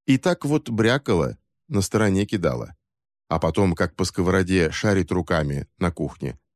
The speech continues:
Потом тоже брякать стало. На присутствие ходячего мертвеца могут реагировать собаки.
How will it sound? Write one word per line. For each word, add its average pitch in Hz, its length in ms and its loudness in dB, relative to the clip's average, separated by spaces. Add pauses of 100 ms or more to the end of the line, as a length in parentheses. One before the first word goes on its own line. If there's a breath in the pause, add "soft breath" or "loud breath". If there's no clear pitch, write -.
(180)
Потом 139 300 2
тоже 85 260 0
брякать 73 380 -4
стало. 67 420 -6 (1040)
На 107 120 2
присутствие 95 640 0
ходячего 90 480 0
мертвеца 104 580 0
могут 120 320 0
реагировать 117 640 0
собаки. 90 600 -4